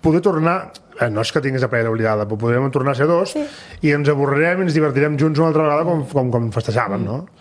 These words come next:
Speaker 2: Sí, sí, sí. A mi em sap greu perquè, mira, justament amb això que deies, eh, ara m'he recordat una amiga que l'altre dia, per Cap d'Any, va publicar un post en el, en el Facebook que hagués estat molt bé poder-lo llegir. Bueno, de fet, espera, el, el llegirem,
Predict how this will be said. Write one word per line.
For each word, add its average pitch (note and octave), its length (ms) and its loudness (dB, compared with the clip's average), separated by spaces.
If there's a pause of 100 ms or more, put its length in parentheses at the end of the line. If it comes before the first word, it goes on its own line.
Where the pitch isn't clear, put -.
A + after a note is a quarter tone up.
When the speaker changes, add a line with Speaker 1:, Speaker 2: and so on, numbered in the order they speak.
(180)
Speaker 2:
Sí, A3+ 160 -8
sí, G#3+ 140 -6
sí. G3+ 140 -4
A A#3+ 80 0
mi B3 120 2
em C4+ 60 2
sap D#4 160 2
greu F#4+ 140 2
perquè, D4 260 0
mira, B3+ 260 2 (100)
justament C4+ 380 2
amb A3 100 -2
això A3 160 -4
que D4+ 100 2
deies, G#3+ 240 2
eh, C#4+ 60 2
ara D#4 220 2
m'he C4 260 2
recordat D4 460 -2
una C#4 160 0
amiga C#4 240 0
que C#4+ 80 -4
l'altre B3+ 340 -2
dia, B3+ 240 0
per G3+ 140 -2
Cap A3 160 -2
d'Any, D#4+ 220 0 (600)
va B3 140 0
publicar B3+ 460 -2
un A3+ 260 0
post A3 360 -2
en G#3 120 -2
el, G3 480 -2
en G3 160 -2
el F#3 140 -2
Facebook C#4+ 600 -2 (380)
que A3+ 100 -4
hagués A3 240 0
estat C#4 500 -4
molt A#3+ 580 0
bé A#3 260 0 (220)
poder-lo G#3 460 2
llegir. E3+ 480 0 (420)
Bueno, D#4 160 2
de C#4+ 100 0
fet, - 180 0
espera, G3 320 0
el, F#3 120 -2
el A3 140 2
llegirem, A3 540 2